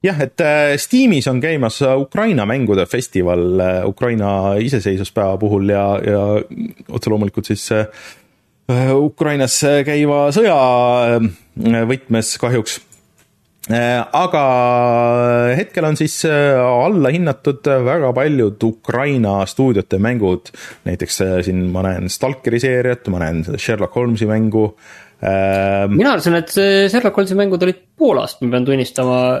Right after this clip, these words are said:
Speaker 2: äh, ignorantselt.
Speaker 1: Äkki see väljaandja oli Poolast?
Speaker 2: Võib-olla, võib-olla jah, et võib-olla see Frogwares, aga ei, mis siis on? Võib-olla ma ei olnud
Speaker 1: Ei tea,
Speaker 2: segamini,
Speaker 1: ühesõnaga.
Speaker 2: vabandust,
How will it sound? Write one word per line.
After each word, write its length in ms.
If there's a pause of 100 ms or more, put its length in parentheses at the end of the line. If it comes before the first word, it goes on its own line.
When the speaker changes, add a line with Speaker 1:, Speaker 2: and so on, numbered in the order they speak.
Speaker 2:
äh, 140 (100)
ignorantselt. 640
Speaker 1:
Äkki 160
see 80
väljaandja 880
oli 240
Poolast? 400
Speaker 2:
Võib-olla, 380
võib-olla 420
jah, 240
et 80
võib-olla 300
see 720 (300)
Frogwares, 1160
aga 300
ei, 180
mis 240
siis 140
on? 100
Võib-olla 320
ma 80
ei 80
olnud 140
Speaker 1:
Ei 20
tea, 140
Speaker 2:
segamini, 260
Speaker 1:
ühesõnaga. 160
Speaker 2:
vabandust, 400